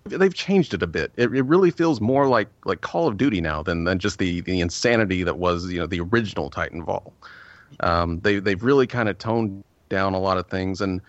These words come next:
there was a, there was a really big backlash for it online, uh, during the beta, and, uh, the, um, Respawn,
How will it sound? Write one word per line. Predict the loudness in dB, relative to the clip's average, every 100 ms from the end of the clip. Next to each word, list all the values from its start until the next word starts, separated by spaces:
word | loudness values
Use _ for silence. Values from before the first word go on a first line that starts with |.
| -20 -20 _ _ 0
there | 2
was | 2
a, | -2 -4
there | -4
was | -4
a | -2
really | 0 2
big | 0 -2
backlash | -2 -2 -2 -2 -4
for | -6 -4
it | -2
online, | -2 0 0 0 -2 -8 -14 -8
uh, | -6
during | 0 2 2
the | 0
beta, | 0 0 -2 -10 _ _ _ _ _ _ -10
and, | -4 -2 -2
uh, | 0 0 -2 -8 _ -14
the, | -8 2 2 4
um, | 2 2 -2 -6 -12 -6
Respawn, | 0 0 2 0 0 -4